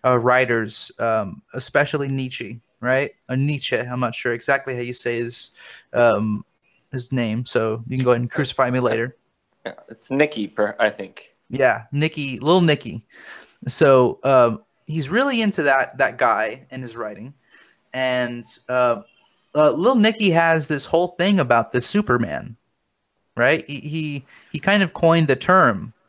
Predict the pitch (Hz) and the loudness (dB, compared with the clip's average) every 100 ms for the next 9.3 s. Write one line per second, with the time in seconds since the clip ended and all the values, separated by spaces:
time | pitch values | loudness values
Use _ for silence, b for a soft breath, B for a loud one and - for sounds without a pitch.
0 | b b b 127 127 120 - - 147 143 | b b b 0 2 0 -4 -8 -2 2
1 | 135 123 123 135 135 123 117 127 123 127 | 4 4 2 -4 -4 -6 -4 -4 -4 -10
2 | 139 127 117 113 113 120 - 117 101 98 | -4 0 2 0 -4 -12 -10 -6 -6 -8
3 | - 139 139 101 78 117 127 127 123 127 | -6 -2 -2 -2 -8 -10 -8 -6 -4 -4
4 | 131 131 131 123 110 - 156 107 101 80 | 2 2 2 0 -2 -6 -6 -8 -8 -10
5 | 113 _ _ _ _ _ _ _ _ _ | -12 _ _ _ _ _ _ _ _ _
6 | _ - - - - 151 95 - _ _ | _ -20 -8 -2 2 2 0 -6 _ _
7 | _ _ B B B B 131 175 208 185 | _ _ B B B B 0 2 2 0
8 | 139 123 123 123 - 131 123 - 123 123 | 2 2 2 0 -10 -12 -12 -6 -4 -4
9 | 110 82 | -12 -18